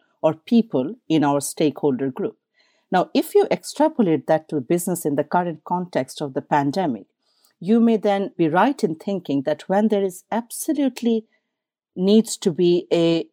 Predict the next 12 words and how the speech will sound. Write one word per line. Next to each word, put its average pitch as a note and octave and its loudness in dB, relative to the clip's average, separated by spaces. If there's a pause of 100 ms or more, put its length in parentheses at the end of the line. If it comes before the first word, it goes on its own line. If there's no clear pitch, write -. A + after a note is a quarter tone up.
(880)
a F#3 2
eagle-eye G#3+ 2
focus D#3+ -2
on D#3 2
survival, E3 0 (800)
how D#4+ 4
can G#3 0
small B3 0
and G3 2
medium E3 2
enterprises C#3+ -2
typically G3+ -2